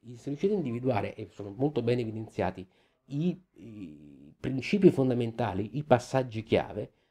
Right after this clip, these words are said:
tutto il resto, tutto il resto, ma il re-, il restante, un ottanta per cento delle regole saranno attivate soltanto nel singolo momento che vi servirà, quindi non dovete manco leggerle.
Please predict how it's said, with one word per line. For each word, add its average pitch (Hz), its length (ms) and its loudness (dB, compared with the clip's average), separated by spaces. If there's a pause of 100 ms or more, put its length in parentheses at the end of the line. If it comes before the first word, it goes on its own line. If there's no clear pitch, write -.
(280)
tutto 269 320 10
il 156 60 12
resto, 117 580 4
tutto 240 360 4
il 135 60 10
resto, 131 380 2
ma 117 100 -4
il 151 220 -8
re-, 185 100 2
il 170 220 2
restante, 185 520 0
un 175 160 4
ottanta 226 420 6
per 120 140 0
cento 151 260 -2
delle 113 180 -2
regole 107 240 -2
saranno 185 340 2
attivate 196 440 0
soltanto 190 460 0
nel 190 120 4
singolo 185 380 6
momento 180 360 4
che 165 120 0
vi 151 80 2
servirà, 143 420 8
quindi 139 180 6
non 147 120 6
dovete 165 240 6
manco 196 360 4
leggerle. 95 640 0